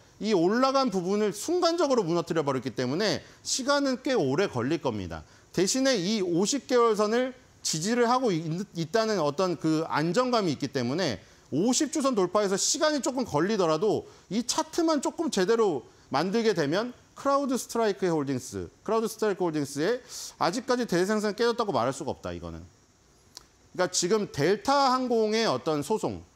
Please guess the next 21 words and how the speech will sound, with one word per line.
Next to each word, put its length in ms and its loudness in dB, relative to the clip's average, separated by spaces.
그런 180 0
부분이 300 0
조금 220 -2
문제가 340 2
되겠네요. 640 -8
자, 240 2
요 120 4
정도로 600 2
마무리하도록 500 0
하겠고요. 640 -6
자, 400 4
계속 260 0
얘기를 280 2
드렸지만 680 -6
딥페이크 1000 -4
파-, 200 -6
뭐, 200 -6
뭐 400 -4
저기라던가 920 -6
딥페이크 580 -4
범죄라던가 960 0